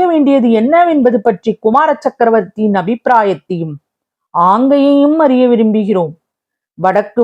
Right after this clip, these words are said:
போர்க்களத்தில் இருந்து நம் வீர பல்லவ சைன்யத்தை சேதமடையாமல் கோட்டைக்குள்ளே கொண்டு வந்து சேர்த்த சேனாதிபதி கலிப்பகையாரும் நமது கடமையை பற்றி தனது அபிப்பிராயத்தை தெரியப்படுத்துவார் என்று எதிர்பார்க்கிறோம்.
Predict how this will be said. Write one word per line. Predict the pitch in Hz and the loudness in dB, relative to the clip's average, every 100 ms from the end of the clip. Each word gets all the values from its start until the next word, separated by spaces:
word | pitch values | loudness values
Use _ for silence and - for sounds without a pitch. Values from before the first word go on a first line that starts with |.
| 180 | -2
போர்க்களத்தில் | 208 247 254 240 226 - 220 | 0 0 0 -2 -2 -2 2
இருந்து | 214 214 208 | 2 2 0
நம் | 202 196 190 | 0 0 0
வீர | 214 311 226 | 0 2 0
பல்லவ | 240 233 277 240 | -2 -2 0 -2
சைன்யத்தை | - 226 269 285 208 - 226 220 | -2 -2 0 0 -2 -2 -2 0
சேதமடையாமல் | 208 277 330 294 277 269 262 254 - | 2 2 2 0 0 0 2 -2 -2
கோட்டைக்குள்ளே | 233 233 240 - 233 226 214 | -2 -2 -4 -4 0 0 0
கொண்டு | 202 208 262 | -2 0 0
வந்து | 233 202 | 0 -2
சேர்த்த | 208 180 - 185 151 - _ _ _ _ - | -2 -4 -4 -6 -6 -10 _ _ _ _ -2
சேனாதிபதி | 185 247 262 262 247 262 254 | 0 2 2 2 2 0 0
கலிப்பகையாரும் | 220 226 - 226 208 202 190 180 147 - _ _ _ - | -2 -4 -2 0 2 2 0 -2 -8 -18 _ _ _ -8
நமது | 180 185 175 | -4 -2 -2
கடமையை | 190 214 269 254 208 | -2 0 2 0 0
பற்றி | 214 - 214 | -6 -4 -4
தனது | 175 185 185 | -2 -2 -2
அபிப்பிராயத்தை | 175 220 240 277 240 214 - 196 175 | -2 -2 -2 0 0 0 -2 -4 -2
தெரியப்படுத்துவார் | 220 202 269 240 240 226 240 240 220 | -4 -2 -2 0 -2 0 0 2 2
என்று | 208 196 202 | -2 -2 -2
எதிர்பார்க்கிறோம். | 175 208 - 226 156 - 156 143 | 0 -2 -2 -4 -4 -8 -6 -6